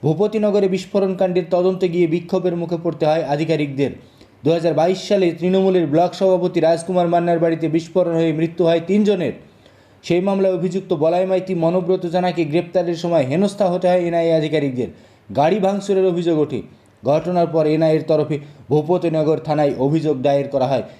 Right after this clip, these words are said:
কিন্তু এখনও কোনো তৃণমূলই গ্রেপ্তার হয়নি। উল্টে বিজেপির কর্মীদের হেনস্থা করছে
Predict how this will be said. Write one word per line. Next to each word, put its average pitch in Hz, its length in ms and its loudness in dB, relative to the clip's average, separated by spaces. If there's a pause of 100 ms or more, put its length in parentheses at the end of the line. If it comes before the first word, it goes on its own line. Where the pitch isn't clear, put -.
কিন্তু 151 220 -2 (140)
এখনও 196 340 2
কোনো 170 220 0 (320)
তৃণমূলই 175 720 0
গ্রেপ্তার 131 640 0
হয়নি। 117 320 -2 (300)
উল্টে 170 320 2 (160)
বিজেপির 180 440 0
কর্মীদের 151 500 0
হেনস্থা 156 480 0
করছে 131 340 -4